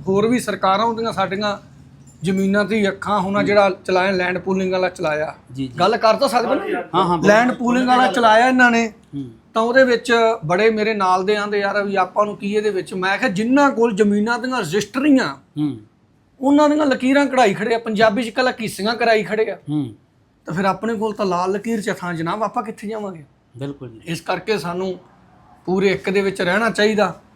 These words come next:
Speaker 1: ਤੇ ਮੈਂ ਬਾਈਆਂ ਨੂੰ ਬਹੁਤ ਬਹੁਤ ਵਧਾਈ ਦਿੰਦਾ ਤੁਹਾਡੀ ਇਸ ਦੁਕਾਨ ਦੀ।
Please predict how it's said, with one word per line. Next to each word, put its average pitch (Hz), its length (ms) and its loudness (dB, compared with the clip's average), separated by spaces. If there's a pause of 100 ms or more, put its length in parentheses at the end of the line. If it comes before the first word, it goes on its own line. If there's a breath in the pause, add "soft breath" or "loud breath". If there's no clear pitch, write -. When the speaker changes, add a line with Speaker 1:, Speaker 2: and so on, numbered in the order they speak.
(220)
Speaker 1:
ਤੇ 180 80 -6
ਮੈਂ 185 200 0
ਬਾਈਆਂ 185 380 0
ਨੂੰ 185 140 -2
ਬਹੁਤ 214 280 4
ਬਹੁਤ 196 240 0
ਵਧਾਈ 180 360 0
ਦਿੰਦਾ 202 240 0
ਤੁਹਾਡੀ 185 440 0
ਇਸ 175 160 -4
ਦੁਕਾਨ 170 560 -4
ਦੀ। 196 200 -2